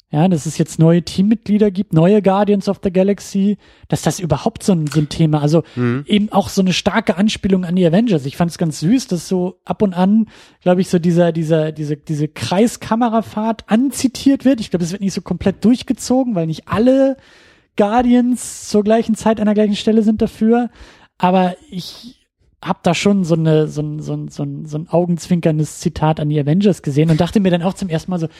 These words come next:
Speaker 1: "Stimmt, eigentlich sind es die Avengers im Weltall."
Speaker 2: Mhm. Ich hab auch, äh, irgendwie drüber nachgedacht, die Avengers sind ja jetzt auch so ein bisschen zerfallen, ne? So, so halb. Was ist, wenn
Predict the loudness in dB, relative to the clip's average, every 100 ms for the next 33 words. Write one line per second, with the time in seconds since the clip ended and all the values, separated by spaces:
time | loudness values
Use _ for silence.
0 | -20 -20 -14 -10 -4 -2 -2 -8 -10 -6
1 | -4 -2 0 0 0 0 0 2 2 2
2 | 2 2 2 2 2 2 4 2 0 -6
3 | -18 -8 -4 0 0 -2 -6 -2 0 2
4 | 0 0 2 2 0 0 -2 -4 -2 2
5 | 2 2 -2 -4 -4 -4 -2 -4 -4 -6
6 | -6 -8 -8 -6 -2 0 0 -2 -4 -10
7 | -16 -20 -18 -10 -4 -2 -2 -6 -20 -20
8 | _ -4 -4 -2 0 0